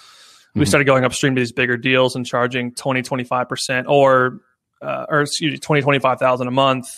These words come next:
Speaker 1: plus, you know, rev share, um,
Speaker 2: Okay.
Speaker 1: of some sort. And so, again, a very profitable business, like I said. And that's why people were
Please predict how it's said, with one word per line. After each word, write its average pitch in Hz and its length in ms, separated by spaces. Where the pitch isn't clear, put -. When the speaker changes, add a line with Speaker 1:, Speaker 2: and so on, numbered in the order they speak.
Speaker 1:
plus, - 520
you 135 80
know, 123 80
rev 123 240
share, 123 420
um, 120 360
Speaker 2:
Okay. 123 300
Speaker 1:
of 139 140
some 135 180
sort. 131 420
And 131 160
so, 123 540
again, 147 180
a 135 40
very 143 160
profitable 139 340
business, 127 340
like 131 120
I 127 60
said. 127 440
And 131 140
that's 143 160
why 131 280
people 156 240
were 131 160